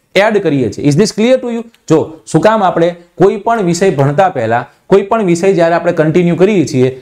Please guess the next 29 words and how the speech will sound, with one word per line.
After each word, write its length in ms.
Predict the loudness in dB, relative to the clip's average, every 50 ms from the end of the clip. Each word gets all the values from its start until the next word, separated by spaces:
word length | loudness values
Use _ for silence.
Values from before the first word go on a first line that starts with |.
| _ _
ત્યારે 320 | 0 2 2 2 2 0 0
આપણે 340 | 0 -2 -2 0 0 0 0
એની 320 | 0 0 -2 0 0 0
પહેલા 380 | 0 0 0 2 2 2 2 2
જે 140 | 0 -2
ભણી 340 | -4 -2 0 0 0 0 0
ગયા 200 | 2 0 0 0
છીએ, 160 | 0 -2 -4
શું 140 | -4 -2 0
કામ 180 | 0 0 0 0
ભણતા 260 | 0 0 0 0 0
હોઈએ 120 | 0 0
છીએ 100 | -2 -2
ખબર 220 | -2 0 0 0 0
છે 100 | -2 -6
ફ્રેન્ડ્સ? 260 | -6 -6 -6 -8 -10 _ _ _ -2
એની 120 | 0 0 0
પાછળનું 600 | 2 0 -2 -2 -2 -4 -4 -6 -8 -8 -14 _ _ _ _ _ _ -18 -16 -16 -16 -16 -14 -6 -2
એકમાત્ર 540 | 0 0 0 -2 -4 -8 -8 -8 -8 -8
કારણ 340 | -4 -2 -2 -2 -2 -2 -4
છે 220 | -2 -2 -2 -2 -2
કે 380 | -4 -8 _ _ _ -4 -2
આ 120 | 0 0 -2
ભૂલી 240 | -2 -2 -4 -4
તો 160 | -2 0 0 0
ગયા 180 | 2 0 0
નથી 220 | 0 -2 -2 -2 0
ને, 160 | 0 -2 -6 -8 _ _ _ _ _ _ _ -20 -20 _ _ 0
આ 260 | 0 2 2 0